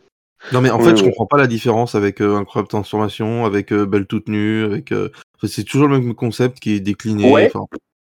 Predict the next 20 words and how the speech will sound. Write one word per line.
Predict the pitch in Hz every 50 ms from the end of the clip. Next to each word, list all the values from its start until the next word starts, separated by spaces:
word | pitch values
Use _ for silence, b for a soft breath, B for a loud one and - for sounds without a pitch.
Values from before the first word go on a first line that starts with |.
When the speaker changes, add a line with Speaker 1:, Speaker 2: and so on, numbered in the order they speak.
| _ _ _ _ _
Speaker 1:
il | -
y | 110
a | 107
Speaker 3:
C'est | - -
la | 135 -
Speaker 1:
aucun, | 113
il | 110
y |
a | 110
Speaker 3:
même | 107 107 -
Speaker 1:
aucune | - -
Speaker 3:
chose, |
sauf |
Speaker 1:
différence, | 117 107 101 104 107 98 98 95 -
Speaker 3:
que | 107
Speaker 1:
hein. | 107
Speaker 3:
il | 110
y |
a | -
Christina. | _ 208 202 - - 185 151 113 107